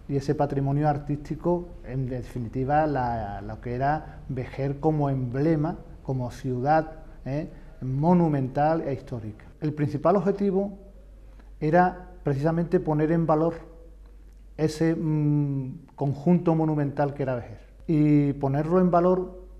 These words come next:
enfocándolo hacia otra economía. Vejer era, hasta entonces, ¿eh? se sustentaba en la economía de la agricultura y la ganadería, y yo aposté porque Vejer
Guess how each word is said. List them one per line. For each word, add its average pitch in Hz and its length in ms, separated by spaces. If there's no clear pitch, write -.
enfocándolo 156 640
hacia 156 400
otra 151 260
economía. 123 640
Vejer 151 720
era, 143 1000
hasta 120 220
entonces, 165 540
¿eh? 151 220
se - 160
sustentaba 147 680
en 165 100
la 151 80
economía 131 560
de 156 100
la 160 80
agricultura 139 640
y - 20
la 131 120
ganadería, 110 460
y 143 60
yo 151 120
aposté 180 440
porque 160 320
Vejer 143 460